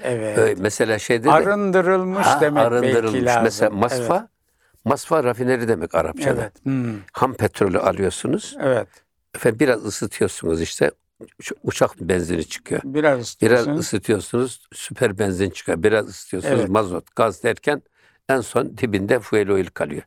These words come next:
Speaker 1: Hmm.
Speaker 2: Şimdi böyle bir, ama buna masfa diyorlar.
Speaker 1: Evet.
Speaker 2: Peygamberler de böyle bir tedrici bir arındırılma sürecinden geçmiş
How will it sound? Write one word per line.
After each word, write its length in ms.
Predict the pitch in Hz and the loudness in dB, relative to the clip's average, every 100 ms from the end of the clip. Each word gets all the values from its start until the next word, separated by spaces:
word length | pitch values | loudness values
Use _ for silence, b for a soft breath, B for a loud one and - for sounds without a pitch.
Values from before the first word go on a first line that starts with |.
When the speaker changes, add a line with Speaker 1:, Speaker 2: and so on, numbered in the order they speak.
| - | -8
Speaker 1:
Hmm. 400 | 127 120 110 104 | -4 -4 -6 -6
Speaker 2:
Şimdi 280 | 208 185 120 | -2 0 2
böyle 280 | 175 117 | 2 2
bir, 120 | 135 110 | 0 0
ama 240 | 156 120 | 0 2
buna 200 | 120 175 | 0 0
masfa 480 | 104 104 - 120 90 | -2 -2 0 0 0
diyorlar. 380 | 87 71 - - - | -4 -6 -10 -14 -2
Speaker 1:
Evet. 240 | 147 127 104 _ _ _ _ - | 2 2 -2 _ _ _ _ 0
Speaker 2:
Peygamberler 720 | 117 127 131 139 139 196 120 | 0 2 0 0 2 0 0
de 140 | 92 | 0
böyle 320 | 143 107 101 | 0 0 0
bir 100 | 143 | 0
tedrici 800 | 165 117 101 113 113 101 127 143 | -2 -2 -2 -2 -2 0 2 2
bir 240 | 123 175 - b b b | 0 -2 -8 b b b
arındırılma 840 | 107 110 113 107 113 113 104 120 110 | 0 0 0 0 0 0 0 -2 -2
sürecinden 680 | - 104 90 95 90 90 | -2 -2 0 -2 -2 0
geçmiş 480 | 82 101 - 147 - | 0 -2 -2 -6 -6